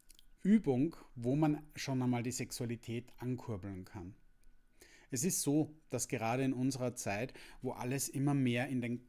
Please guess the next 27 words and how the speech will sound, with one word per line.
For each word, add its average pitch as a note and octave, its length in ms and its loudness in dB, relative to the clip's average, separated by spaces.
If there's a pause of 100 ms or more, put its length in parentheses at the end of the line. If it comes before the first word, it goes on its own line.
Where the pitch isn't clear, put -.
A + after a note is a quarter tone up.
Kopf - 380 -6
reinschießt A2+ 580 -2
von A2+ 160 -4
der A2 120 -4
Energie G#2+ 480 -2
her, A#2 240 -2
wo A2 80 -6
alles A2+ 340 -6
mehr A#2 240 -2
so B2 100 -6
durchdacht - 720 -10
wird A2+ 360 -4
und, A2 260 -8 (400)
und A2 140 -2
wir A#2 180 -2
sehr B2 240 0
auf - 140 -4
Zack C3+ 260 -4
sind, A2 260 -2
auch G#2+ 160 -4
mit B2 200 -4
den A2+ 160 0
Medien, A#2 560 0 (240)
<laughs> - 160 -8
YouTube C3 580 -2
zum A#2+ 160 -2
Beispiel, A2 480 -6